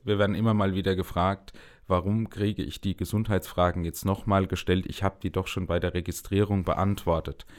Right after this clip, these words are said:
In der Tat ist es so, dass die Gesundheitsfragen abgefragt werden, um daraus einen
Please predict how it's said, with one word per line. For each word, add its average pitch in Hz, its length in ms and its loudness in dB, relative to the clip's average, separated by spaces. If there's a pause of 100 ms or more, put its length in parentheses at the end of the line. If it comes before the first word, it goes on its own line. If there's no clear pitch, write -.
(580)
In 131 120 4
der 120 100 8
Tat 110 260 4
ist - 160 -4
es 92 120 -8
so, 110 100 0
dass - 360 -4
die 95 360 -2
Gesundheitsfragen 98 1120 2 (160)
abgefragt 104 800 0
werden, 104 260 4
um 98 140 0
daraus 92 520 2
einen 95 440 -2